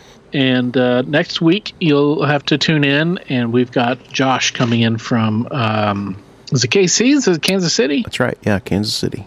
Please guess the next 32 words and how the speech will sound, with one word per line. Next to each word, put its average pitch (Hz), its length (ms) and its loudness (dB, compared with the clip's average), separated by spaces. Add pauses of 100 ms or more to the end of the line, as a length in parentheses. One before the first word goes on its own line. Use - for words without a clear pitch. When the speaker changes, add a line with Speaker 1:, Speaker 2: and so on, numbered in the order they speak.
Speaker 2:
just - 220 -4
right - 140 0
up 110 140 -2
the - 60 0
Speaker 1:
Josh 165 200 2
Speaker 2:
road. - 80 2
Speaker 1:
calling 139 220 2
in. 131 180 -2
Josh 165 400 0
has 120 1300 -2 (100)
some, 110 520 -10 (140)
a 113 160 -6
really, 127 1120 2 (100)
really 131 340 2
interesting 107 400 -4
story 110 400 0
Speaker 2:
Intense. 117 460 2 (240)
Speaker 1:
to - 40 -4
tell, 113 400 0
and 120 200 -2
very 113 320 2
intense. 117 480 0
Speaker 2:
Intense. - 80 -
Speaker 1:
And - 100 -8
you 117 60 -14
guys, 120 440 0
I 147 120 -2
mean, 117 220 -2
we, 127 140 2 (200)
we're 151 140 0
kicking 185 300 0
off 160 200 -2